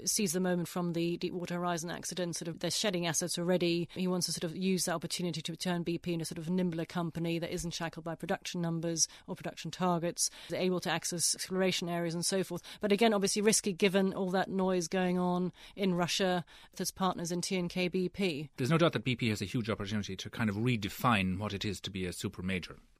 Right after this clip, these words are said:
Speaker 2: And is, that's a huge challenge for everybody involved. And, and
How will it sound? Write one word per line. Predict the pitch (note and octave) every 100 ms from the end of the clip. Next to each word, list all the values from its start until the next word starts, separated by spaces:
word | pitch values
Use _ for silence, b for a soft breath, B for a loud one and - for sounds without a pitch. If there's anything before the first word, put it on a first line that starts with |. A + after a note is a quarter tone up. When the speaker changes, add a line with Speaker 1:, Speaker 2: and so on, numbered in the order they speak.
| -
Speaker 2:
And | C3+
is, | G3+ D3 E3+
that's | D#3+ -
a |
huge | B2 - G3+ E3+ A#2 G2 -
challenge | - A#2+ G#2 F2+ -
for | G2+
everybody | G2 F#2+ F#2 E2+
involved. | E2+ F#2 F2+ -
And, | A2+ A#2
and | A#2 A2+